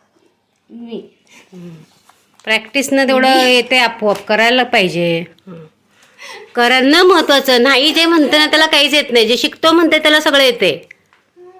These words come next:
Speaker 2: बाळा, आमच्या बाळाची मदत. बाळा, काय करतोयस? पुरण.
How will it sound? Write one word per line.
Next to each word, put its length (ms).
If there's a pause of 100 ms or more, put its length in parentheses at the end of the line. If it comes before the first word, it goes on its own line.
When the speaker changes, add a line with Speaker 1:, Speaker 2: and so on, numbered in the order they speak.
(1700)
Speaker 2:
बाळा, 180
आमच्या 380
बाळाची 440
मदत. 640 (400)
बाळा, 220
काय 180
करतोयस? 720 (1800)
पुरण. 400